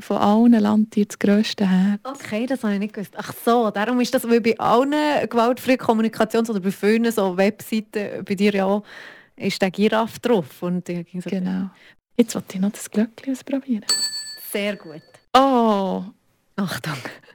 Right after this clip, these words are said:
Speaker 1: <laughs> Was nervt dich an dir selbst? Ja, es gibt viele Sachen. Eines davon ist, dass ich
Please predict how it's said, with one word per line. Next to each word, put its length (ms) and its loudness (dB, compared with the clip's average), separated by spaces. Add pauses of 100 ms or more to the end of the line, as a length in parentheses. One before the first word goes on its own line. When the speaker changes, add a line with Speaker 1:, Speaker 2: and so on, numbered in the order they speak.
(140)
Speaker 1:
<laughs> 680 -12
Was 240 -4
nervt 400 2
dich 280 -4
an 160 2
dir 160 -2
selbst? 640 -8 (440)
Ja, 180 2
es 140 -4
gibt 220 -4
viele 260 2
Sachen. 580 -4 (260)
Eines 200 4
davon 340 4
ist, 240 0
dass 140 -4
ich 80 -4